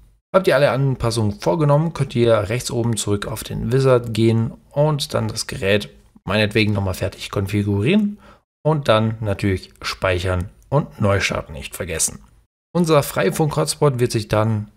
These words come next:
wieder neu starten. Ihr bekommt dann wieder den V-P-N-Schlüssel angezeigt, den ihr dann immer noch eurer F-,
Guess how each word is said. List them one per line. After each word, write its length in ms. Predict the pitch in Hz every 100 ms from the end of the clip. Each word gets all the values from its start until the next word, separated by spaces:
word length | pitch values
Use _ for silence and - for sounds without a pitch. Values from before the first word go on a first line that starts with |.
| _
wieder 260 | 147 175 151
neu 240 | 117 117
starten. 600 | 135 - 104 113 139 143 -
Ihr 180 | 139 139
bekommt 380 | 135 135 160 147
dann 320 | 147 147 139
wieder 320 | 151 180 165
den 260 | 135 135 131
V-P-N-Schlüssel 920 | - 117 - 104 127 151 - 123 -
angezeigt, 760 | - 165 160 - 135 135 - 117
den 100 | 117
ihr 100 | 110
dann 120 | 113
immer 160 | 120
noch 360 | 117 113 - -
eurer 360 | 117 110 107 104
F-, 220 | -